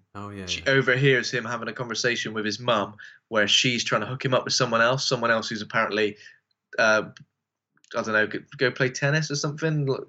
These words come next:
Speaker 2: that
Speaker 1: <laughs> Yeah,
Speaker 2: appar-, apparently,
Speaker 1: yeah.
Speaker 2: apparently she's, like, a trainee lawyer and she's respectable and she could look after him and
Speaker 1: Yeah,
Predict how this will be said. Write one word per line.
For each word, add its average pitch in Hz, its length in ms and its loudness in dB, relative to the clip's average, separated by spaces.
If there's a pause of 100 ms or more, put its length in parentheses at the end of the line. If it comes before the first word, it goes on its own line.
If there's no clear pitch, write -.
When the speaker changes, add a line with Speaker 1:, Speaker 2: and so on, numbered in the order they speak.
Speaker 2:
that 123 160 4
Speaker 1:
<laughs> 131 240 0
Yeah, 127 160 2
Speaker 2:
appar-, 123 200 6
apparently, 127 280 4
Speaker 1:
yeah. 120 40 0
Speaker 2:
apparently 139 260 2
she's, 135 280 -2
like, 127 160 -4
a 120 120 -4
trainee 127 340 0
lawyer 123 380 4
and 120 100 -2
she's 110 220 -10
respectable 120 520 -6
and 107 100 -10
she 104 140 -10
could 104 100 -10
look 113 140 -6
after 117 360 0
him 113 220 2
and 95 140 -10
Speaker 1:
Yeah, 92 240 -6